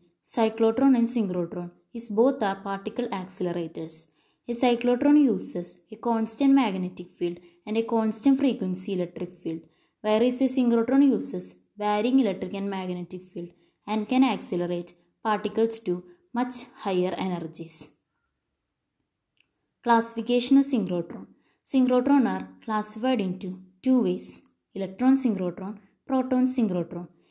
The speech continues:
Here we shall discuss about the topic of proton synchrotron.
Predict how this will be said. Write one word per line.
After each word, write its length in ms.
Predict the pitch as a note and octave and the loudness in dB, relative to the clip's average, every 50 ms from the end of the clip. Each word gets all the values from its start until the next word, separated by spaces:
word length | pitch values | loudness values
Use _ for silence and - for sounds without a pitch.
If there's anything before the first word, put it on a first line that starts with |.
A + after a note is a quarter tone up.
| _ _ _ | _ _ _
Here 280 | _ - D4 D4 D4+ | _ 0 2 4 4
we 100 | C4+ B3 | 4 2
shall 340 | G#3+ - - G3+ F3+ F3+ F#3 | 0 0 -4 -4 -6 -6 -4
discuss 460 | F#3 G#3+ G#3 - - B3+ A#3+ A#3+ - | -4 -4 -4 -2 -2 -2 -2 -2 -2
about 380 | G#3+ F#3 D#3+ F3 F3 E3+ E3+ - _ _ _ _ _ _ | -4 -4 -2 -4 -4 -4 -6 -10 _ _ _ _ _ _
the 80 | - F3 | -14 -4
topic 440 | - G3+ G3 F#3+ G3 A#3+ A#3 - - | -2 -2 -2 0 -2 -4 -6 -4 -6
of 180 | F#3 F#3 F#3 - _ _ _ | -6 -6 -8 -14 _ _ _
proton 440 | - G#3+ G#3 G#3 G#3 G#3 A3 A#3 A#3+ | -4 -2 -2 -2 0 0 -2 -2 -2
synchrotron. 680 | A#3+ - C4+ A#3 F#3+ F3+ F3+ E3+ - - - E3 E3+ | 0 0 0 0 0 0 -4 -6 -6 -10 -16 -16 -16